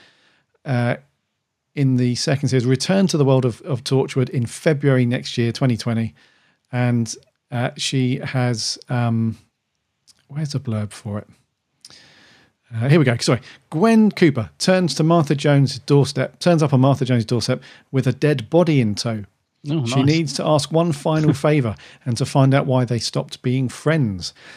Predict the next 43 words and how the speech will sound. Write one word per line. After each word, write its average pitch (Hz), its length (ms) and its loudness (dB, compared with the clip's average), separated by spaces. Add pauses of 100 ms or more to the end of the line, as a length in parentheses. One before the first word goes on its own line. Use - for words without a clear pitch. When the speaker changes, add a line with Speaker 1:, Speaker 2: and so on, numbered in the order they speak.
(140)
Speaker 1:
A 123 100 -2
lot's 170 280 2
happened 190 360 0
to 151 80 0
Torchwood 139 440 0
since 131 200 -4
Martha 123 300 -2
left. 143 360 0 (360)
A 127 80 -4
lot's 135 220 -2
happened 143 340 0
to 143 100 0
Martha 156 500 2 (120)
since 139 280 -8
she 131 120 -4
left 120 200 -4
Torchwood. 147 440 0 (360)
And 120 140 0
there's 120 100 0
something 143 360 0
very 147 260 4
odd 151 180 0
about 127 280 0
the 120 80 -4
dead 127 240 -2
body 117 240 -2
Gwen's 110 280 -4
brought 127 160 -2
with 139 200 4
her. 107 160 -2
Tonight, 143 480 2 (200)
she's - 220 -4
going 127 280 2
to 139 120 -8
be 123 80 -2
getting 131 300 -2
more 139 260 4
answers 131 440 0
than 113 200 -4
she 117 200 -6
bargained 127 580 0
for. 95 260 -10 (420)
Speaker 2:
Mm. 127 560 -8